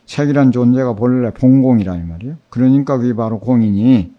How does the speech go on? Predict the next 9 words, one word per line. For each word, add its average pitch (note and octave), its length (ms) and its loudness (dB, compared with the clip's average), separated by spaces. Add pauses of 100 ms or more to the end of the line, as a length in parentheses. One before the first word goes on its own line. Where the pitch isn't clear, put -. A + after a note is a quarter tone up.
(420)
금은공자는 B2 960 2
지금 B2 340 -2
여기에서 C3+ 440 -2
공이라고 C#3 720 -4
말하는 A2 480 -4
것은 A2 420 -2 (800)
색성자공이요, A#2 1300 -2 (360)
색의 D#3+ 460 -4
성품이 C#3 880 -2